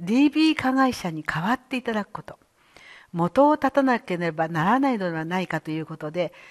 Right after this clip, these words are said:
ディービー加害者更生プログラムを立ち上げるのが根本的解決につながるのではないかということで、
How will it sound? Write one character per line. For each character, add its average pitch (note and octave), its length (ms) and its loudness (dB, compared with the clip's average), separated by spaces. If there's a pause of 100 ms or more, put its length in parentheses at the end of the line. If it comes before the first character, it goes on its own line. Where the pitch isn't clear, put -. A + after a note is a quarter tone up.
(240)
デ F3+ 120 -4
ィ F#3+ 40 0
ー F#3 40 -2
ビ F#3+ 120 -6
ー - 20 -6
加 F3 140 -2
害 F3 120 0
者 F3 140 -4
更 G3 220 -4
生 G3+ 240 -2
プ G#3+ 100 -12
ロ G#3 80 -4
グ G#3 140 -6
ラ F#3+ 100 -4
ム F#3+ 240 -4
を G#3 60 -2
立 E3+ 300 -8
ち F#3+ 40 -4
上 F#3 120 -2
げ F3+ 140 -6 (120)
る G3+ 120 -6
の A3+ 140 -2
が G3+ 220 2 (440)
根 G3 280 -2
本 A#3+ 200 -2
的 A#3+ 220 -8
解 A#3 240 -2
決 A#3+ 300 -8
に A3+ 80 -6
つ - 80 -20
な A#3+ 140 0
が C4 100 2
る C4+ 80 0
の B3 100 -4
で G3 100 -6
は F3+ 120 -6
な A3+ 120 -2
い B3 60 -4
か A3+ 120 -6
と - 100 -12
い F#3 60 -4
う F3+ 40 -6
こ F3+ 140 -8
と G3+ 100 -8
で、 G#3+ 220 0